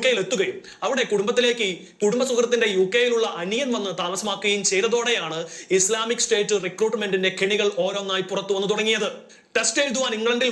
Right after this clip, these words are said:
വന്നു എന്ന് പറയപ്പെടുന്ന ഇയാൾ ഒരു പണിക്കും പോയിരുന്നില്ല. എന്നാൽ ദുരൂഹമായ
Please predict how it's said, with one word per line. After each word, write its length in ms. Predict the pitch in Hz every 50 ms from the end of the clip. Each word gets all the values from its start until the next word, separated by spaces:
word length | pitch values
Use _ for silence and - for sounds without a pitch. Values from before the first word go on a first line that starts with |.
| 190 202
വന്നു 180 | 214 247 277 277 262
എന്ന് 140 | 240 240 240
പറയപ്പെടുന്ന 420 | 226 208 226 233 233 240 240 233 226 196 185
ഇയാൾ 180 | 254 233 208 214 220
ഒരു 100 | 208 226 - -
പണിക്കും 300 | 180 185 233 226 247 214 165
പോയിരുന്നില്ല. 400 | 185 196 240 247 247 233 175 165 151 175
എന്നാൽ 240 | 226 208 185 185 190 - - - - - - - 156
ദുരൂഹമായ 600 | 190 202 208 254 285 285 302 277 269 254 247 240